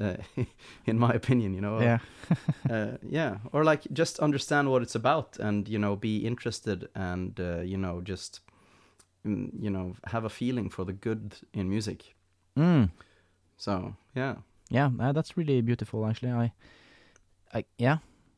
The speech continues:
Speaker 2: Uh, I guess that's, yeah, going back to what kind of, um, can feel so, um, good about folk music is that it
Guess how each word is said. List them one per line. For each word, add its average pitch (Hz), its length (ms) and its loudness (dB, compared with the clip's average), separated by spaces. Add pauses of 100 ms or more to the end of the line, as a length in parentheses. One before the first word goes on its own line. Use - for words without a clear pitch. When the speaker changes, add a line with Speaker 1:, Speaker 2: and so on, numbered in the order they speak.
(1040)
Speaker 2:
Uh, 104 720 2 (140)
I 113 100 -2
guess 123 240 2
that's, - 920 -2 (580)
yeah, 110 200 2
going 117 240 6
back 107 200 4
to 113 120 0
what 101 180 2 (180)
kind 104 220 4
of, 98 420 6
um, 82 320 2 (420)
can 104 380 4
feel 98 240 -2
so, 95 440 2
um, 87 360 2 (1400)
good 107 220 4
about 98 280 4
folk 110 180 0
music 123 300 0
is 120 80 -2
that 98 240 -2
it 95 120 -8